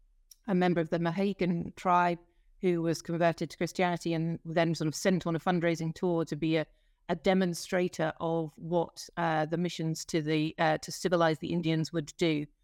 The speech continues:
So there's all sorts of questions around how we should approach these things and what we can learn from history. Um,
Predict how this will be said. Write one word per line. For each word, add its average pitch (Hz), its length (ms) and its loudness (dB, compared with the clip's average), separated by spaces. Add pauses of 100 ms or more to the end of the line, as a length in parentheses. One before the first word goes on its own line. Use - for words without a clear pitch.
(320)
So 190 160 0
there's 196 200 4
all 220 100 4
sorts - 300 -4
of - 80 -18
questions 190 400 -2
around 165 300 0
how 175 340 0
we 170 280 -4
should 175 280 -2
approach - 460 -2
these 160 220 -6
things 160 420 -4 (320)
and 180 160 2
what 180 160 2
we 170 100 -2
can 175 220 0
learn 165 220 0
from 165 180 -6
history. 156 420 -4 (400)
Um, 165 420 2